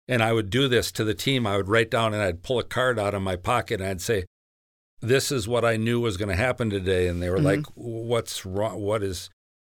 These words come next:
Speaker 1: but I, I knew the process, so it was easier 'cause I knew what that Black Forest was like.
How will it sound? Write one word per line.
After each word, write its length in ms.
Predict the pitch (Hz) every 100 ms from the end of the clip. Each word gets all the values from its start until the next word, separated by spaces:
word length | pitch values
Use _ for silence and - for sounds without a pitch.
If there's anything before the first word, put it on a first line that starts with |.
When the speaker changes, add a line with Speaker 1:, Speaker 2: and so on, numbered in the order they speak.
| _
Speaker 1:
but 180 | 147 135
I, 160 | 135 131
I 160 | 131 123
knew 340 | 110 131 165
the 120 | 156
process, 520 | 107 120 117 98 107 90
so 220 | 139 117
it 60 |
was 200 | 120 104
easier 400 | 123 131 131 156
'cause 220 | 151 110 98
I 100 | 113
knew 160 | 117
what 140 | 123 117
that 180 | 110
Black 300 | 95 110 113
Forest 400 | - 104 113 -
was 180 | 107 92
like. 380 | 101 104 143